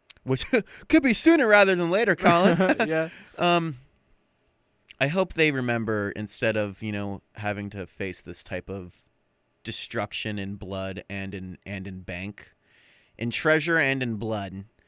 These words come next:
Speaker 1: instead of doing that, maybe next
Speaker 2: Wow.
Speaker 1: time they think we can use that money to, you know,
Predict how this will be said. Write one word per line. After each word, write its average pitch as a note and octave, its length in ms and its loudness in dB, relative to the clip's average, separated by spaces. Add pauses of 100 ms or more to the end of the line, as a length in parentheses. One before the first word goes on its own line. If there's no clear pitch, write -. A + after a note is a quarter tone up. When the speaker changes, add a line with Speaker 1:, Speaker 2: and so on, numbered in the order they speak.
(260)
Speaker 1:
instead - 280 -4
of B2 80 -4
doing B2 220 -2
that, A2 180 -2
maybe A2+ 200 -4
next G#2+ 200 -6
Speaker 2:
Wow. - 40 -16
Speaker 1:
time A2+ 180 -6
they G#2+ 100 -6
think G#2+ 380 -10
we A#2 140 -6
can A#2 240 -8
use A2 380 -6
that A2 260 -4
money F#2+ 540 -8
to, - 220 -12
you F#2 200 -10
know, F2 360 -10